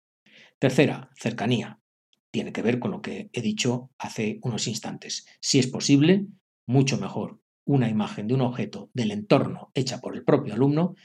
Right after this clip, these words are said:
que las que encuentre en otras fuentes o en Internet. Y por último, perspectiva. Procura que la diferencia entre los tres objetos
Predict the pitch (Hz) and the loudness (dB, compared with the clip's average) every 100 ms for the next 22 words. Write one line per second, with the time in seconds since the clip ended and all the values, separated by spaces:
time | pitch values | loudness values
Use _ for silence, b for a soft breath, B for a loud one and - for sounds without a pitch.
0 | B - 151 196 120 - 110 104 135 139 | B 4 4 4 -2 -4 -6 -2 0 2
1 | 147 - 104 113 - 127 123 135 - 190 | 2 0 -6 -6 0 0 2 -2 -4 -10
2 | - - - - _ _ _ _ _ b | -12 -14 -16 -20 _ _ _ _ _ b
3 | b b - - 208 160 160 160 190 - | b b 0 6 8 8 6 4 4 0
4 | - _ - 123 - - 113 - - _ | -12 _ -2 -2 -4 -4 -2 -2 -10 _
5 | _ _ _ _ _ _ _ - - 156 | _ _ _ _ _ _ _ -10 2 6
6 | 139 156 214 - 101 98 - 120 135 127 | 6 6 2 0 -2 -2 -4 -2 0 -2
7 | 104 - 92 - 127 139 139 131 131 | -6 -8 -10 -6 -2 0 0 0 -2